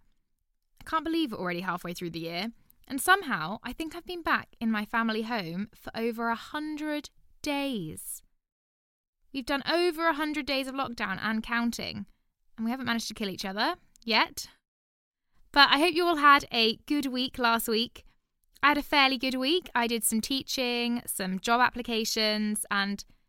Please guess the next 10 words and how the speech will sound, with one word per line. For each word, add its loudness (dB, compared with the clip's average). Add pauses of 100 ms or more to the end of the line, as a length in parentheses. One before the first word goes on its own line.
(320)
the 0
regular 4
things 0
of -8 (320)
singing, 2
dancing, -2
cooking, -6 (160)
watching -4
T -6
V. -6